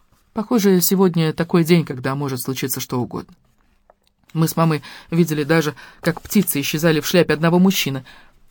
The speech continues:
Я нащупала пальцами какие-то узелки на сиденье, оказывается, там черный шов на белой обивке. Я дышу медленно и глубоко, как учила мама, когда я маленькая упала и была вся в крови.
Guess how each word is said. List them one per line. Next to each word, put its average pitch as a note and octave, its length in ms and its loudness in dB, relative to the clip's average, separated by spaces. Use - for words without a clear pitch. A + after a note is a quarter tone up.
Я F3 200 2
нащупала D#3+ 540 0
пальцами D#3+ 380 -2
какие-то D3+ 400 -2
узелки F3 360 0
на D3+ 100 0
сиденье, D#3 460 2
оказывается, D#3 540 0
там C#3+ 320 -2
черный D3 380 -2
шов F3 260 -2
на C#3 120 -4
белой D3 320 0
обивке. D#3 440 -2
Я D#3 120 -4
дышу C#3+ 380 -6
медленно D3+ 440 0
и C3+ 60 -8
глубоко, D3 480 -2
как C3+ 200 -4
учила D3+ 320 -4
мама, D#3 360 0
когда - 220 -2
я F3 60 6
маленькая D#3+ 420 4
упала A3 280 0
и D3 60 -2
была D#3 220 -2
вся F#3 160 -4
в - 60 -8
крови. F3+ 340 -6